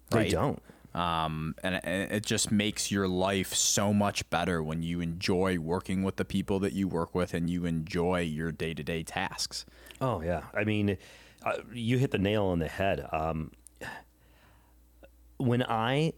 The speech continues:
Speaker 1: go home at night, I have dinner, you know, I'm, I'm giving the kids a bath, and after that,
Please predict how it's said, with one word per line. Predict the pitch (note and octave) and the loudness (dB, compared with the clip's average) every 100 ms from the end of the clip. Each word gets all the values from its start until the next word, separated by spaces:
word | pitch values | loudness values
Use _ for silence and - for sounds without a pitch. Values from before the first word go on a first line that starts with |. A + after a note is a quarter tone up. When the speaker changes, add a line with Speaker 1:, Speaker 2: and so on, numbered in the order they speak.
| A2+ | 0
Speaker 1:
go | A#2 A2 | 2 2
home | G#2 G#2+ F2 | 2 2 2
at | - | -2
night, | - A1 - _ _ _ _ _ _ - | -10 -12 -18 _ _ _ _ _ _ -8
I | F2 | -4
have | E2+ A2 A2 | 0 0 0
dinner, | G2 G#2 G2+ G2 F#2+ - - | 2 2 4 2 0 -4 -2
you | G#2+ | 0
know, | F#2+ F2+ | 2 2
I'm, | F2 F2 E2+ | 0 0 -2
I'm | F2+ E2+ D#2+ F2+ | 0 -2 -2 -8
giving | - A2 A2 | -2 2 4
the | G#2 | 2
kids | - G2+ F#2+ | 2 0 0
a | F2 | 0
bath, | F2 F2 F2+ F#2 - | 2 2 2 0 -2
and | E2+ | -2
after | F#2+ F#2+ F2+ | -2 -4 -2
that, | F2+ F2 E2 - | 2 2 0 -4